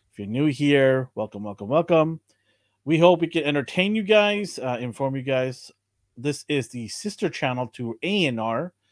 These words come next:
which is the main channel that we talk about collectibles, pop culture, and stuff. So I decided to branch off and do a gaming channel exclusively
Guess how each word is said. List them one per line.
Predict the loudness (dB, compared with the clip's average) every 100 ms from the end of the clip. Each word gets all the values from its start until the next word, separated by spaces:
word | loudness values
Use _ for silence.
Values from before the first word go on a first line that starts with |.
| _ _ _
which | -14 -10
is | -10 -10
the | -12 -10 -8 -10 -12
main | -8 -4 -4
channel | -2 -2 0
that | -2
we | -2 -4
talk | -4 -4
about | -4 -4 -4
collectibles, | -4 -8 -6 -6 -4 -4 -6 -10 _
pop | -12 -10
culture, | -10 -8
and | -10
stuff. | -6 -4 -4 -6 _ _ _ _ _
So | -6
I |
decided | -4 -2 -2
to | 0
branch | 0 0 0
off | -2 -2
and | -4
do | -4
a |
gaming | -4 -4 -2 -2 -4 -8 _
channel | -4 -2 -2 -6
exclusively | -8 -10 -8 -8 -4 -4 -4